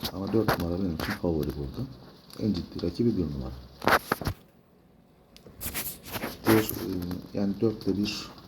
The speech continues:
e, küçük ve orta ölçekli kuponlar için yeterli olabilir. Yanına at yazmak isteyenler için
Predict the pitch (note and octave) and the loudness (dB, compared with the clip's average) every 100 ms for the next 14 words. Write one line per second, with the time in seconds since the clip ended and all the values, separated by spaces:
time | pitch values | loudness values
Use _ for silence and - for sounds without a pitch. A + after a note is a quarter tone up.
0 | - - - - - F2+ F2 F2 F2+ - | -20 -20 -20 -20 -12 -8 -6 -6 -8 -12
1 | - - - F#2 - - - F2 - - | -12 -6 -4 -4 -4 -6 -4 -6 -6 -8
2 | - - - E2+ D#2 - E2+ D#2+ - D2 | -8 -8 -6 -4 -6 -6 -6 -6 -6 -6
3 | C#2+ C#2 F#2 A#2+ - - - - - - | -6 -4 -6 -8 -12 -20 -20 -20 -20 -20
4 | - - - - - - G#2+ G2+ F#2+ - | -20 -20 -20 -20 -14 -4 -2 0 -4 0
5 | G2 F2 E2+ - - F#2+ F2 E2 - | 2 2 0 -2 -2 -2 -2 -4 -8